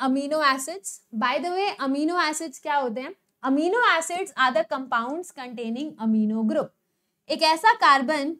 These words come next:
जिसके पास एक अमीनो ग्रुप होता है and carboxylic group, एक carboxylic एसिड होना चाहिए, एक हाइड्रोजन और एक आर ग्रुप होना चाहिए। ऐसे कंपाउंड्स को हम बोलते हैं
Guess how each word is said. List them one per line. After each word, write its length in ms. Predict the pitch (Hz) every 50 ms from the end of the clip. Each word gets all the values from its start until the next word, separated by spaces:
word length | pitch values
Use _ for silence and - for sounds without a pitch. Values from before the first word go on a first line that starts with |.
| _ -
जिसके 340 | 220 277 269 277 - 330 339
पास 420 | - - 285 254 262 277 269 - -
एक 160 | 247 277 277 - -
अमीनो 380 | 226 226 226 233 233 240 269
ग्रुप 240 | 277 277 285 254 226
होता 200 | 269 262 220 269
है 80 | 302 349 _ _ _ _ _ _ _ _ _ _ _ _ _ -
and 140 | 302 349 381 _ _ _ _ _ -
carboxylic 680 | 330 302 294 254 285 269 269 269 - 311 285 285 226 214
group, 380 | 240 202 175 - - _ _
एक 200 | 269 330 370 - -
carboxylic 600 | 269 233 226 214 226 226 220 - - 294 320 320 311 285
एसिड 220 | 277 277 320 294
होना 200 | 294 277 285 294
चाहिए, 300 | 269 277 262 269 269 285 277 - _ _ _ _ _ _ _ _ _ _ _ -
एक 160 | 359 440 427 - -
हाइड्रोजन 640 | 277 254 262 294 269 330 349 349 294 392 403 427 453 - - _ -
और 140 | 254 269 269
एक 160 | 311 339 - - -
आर 220 | 233 220 226 247 247
ग्रुप 240 | 214 247 247 208 220
होना 220 | 214 190 190 202
चाहिए। 360 | 185 214 202 196 196 190 190 - 247
ऐसे 320 | 254 262 269 277 - 392 415
कंपाउंड्स 560 | - 320 294 294 - 269 233 226 254 254 -
को 120 | - 285
हम 200 | 269 269 262 262
बोलते 300 | 240 220 214 202 202 214
हैं 140 | 220 262 -